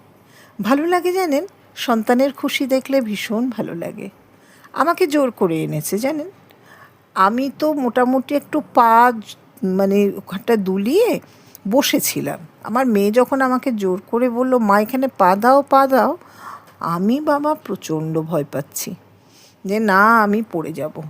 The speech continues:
না, আমি কিচ্ছু জানি না। ও বলল, "তুমি চাইলেও ডুবতে পারবে না।" আমি বললাম, "দেখ, ডোবার কথাটা বড় কথা না, বড় কথা হচ্ছে তুই আমাকে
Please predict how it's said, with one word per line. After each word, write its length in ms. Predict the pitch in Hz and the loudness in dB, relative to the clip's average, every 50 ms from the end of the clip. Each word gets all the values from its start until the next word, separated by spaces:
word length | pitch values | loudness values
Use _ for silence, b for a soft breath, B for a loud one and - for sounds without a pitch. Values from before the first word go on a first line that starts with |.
| - - - | -14 -12 -10
না, 140 | 180 160 113 | -8 -6 -2
আমি 260 | 151 165 165 202 247 | -2 0 0 0 -2
কিচ্ছু 380 | - - 233 - - - - 208 | -2 -4 -6 -6 -6 -6 -6 -2
জানি 280 | 175 175 160 156 156 | 0 0 0 0 -2
না। 120 | 156 156 151 | -4 -4 -4
ও 80 | 156 | -2
বলল, 260 | 170 196 226 269 349 359 | -2 0 0 0 -2 -2
"তুমি 200 | - 311 320 311 | -2 -4 -4 -2
চাইলেও 560 | - - 226 180 170 165 170 185 220 262 294 | 0 2 2 2 2 2 2 4 4 2 2
ডুবতে 340 | 254 247 196 170 160 165 151 | 0 -2 -4 -4 -4 -4 -4
পারবে 380 | 151 147 151 147 143 143 143 | -4 -4 -6 -6 -8 -8 -8
না।" 140 | - - - - _ B B B B B B B B B B B - | -8 -10 -12 -16 _ B B B B B B B B B B B -6
আমি 100 | 269 285 | -4 0
বললাম, 240 | 339 381 381 370 | 2 2 2 2
"দেখ, 220 | 349 427 415 269 - 220 | 4 2 2 2 2 0
ডোবার 380 | 214 208 254 262 254 285 285 277 | 0 2 4 4 4 4 2 4
কথাটা 380 | - 269 254 - 262 208 - 202 | 2 2 2 2 0 2 2 2
বড় 240 | 185 175 170 165 160 - | 4 4 2 2 2 2
কথা 240 | 165 160 - 196 208 | 2 2 2 2 2
না, 140 | 254 339 370 | 2 2 2
বড় 240 | 330 240 202 196 | 4 4 4 4
কথা 220 | 190 196 196 - 220 | 2 2 0 0 0
হচ্ছে 180 | 208 - 240 | -2 -2 -4
তুই 220 | 214 - 233 220 202 | -4 -2 2 2 4
আমাকে 380 | 180 175 180 175 - 196 196 | 4 4 2 0 0 -2 -2